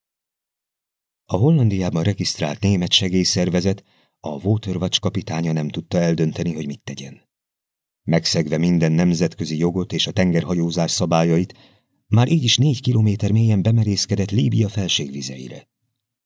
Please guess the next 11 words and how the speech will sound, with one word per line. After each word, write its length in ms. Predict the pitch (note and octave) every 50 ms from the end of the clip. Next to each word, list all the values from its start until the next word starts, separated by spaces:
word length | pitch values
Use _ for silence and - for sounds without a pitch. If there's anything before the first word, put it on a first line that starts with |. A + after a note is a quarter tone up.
| _ _ _ _ _ _ _ _
De 180 | - - C#2+ C#2+
lehet, 240 | C#2+ C#2+ D2 D#2+ -
hogy 140 | - - D2+
ez 80 | D2+
sem 200 | - - - E2+
lesz 260 | D2 C2+ - - -
elég. 400 | - - C2 B1+ - - _ _ _ _ _ _ _ _ _ _ _ _ _ _ _ _ _ _ _ _ _ _ _ _ _ _ _ _ _ _
A 120 | - F#2
kezében 600 | G2 - E3+ D#3 C#3 A#2+ G#2 G2+ G2 F#2 E2+ - -
mini 280 | - G#2 B2+ D#3+ C#3 G2+
iPad-et 720 | F#2 - - E2 D#2 D2+ - - - D2 C#2 - - -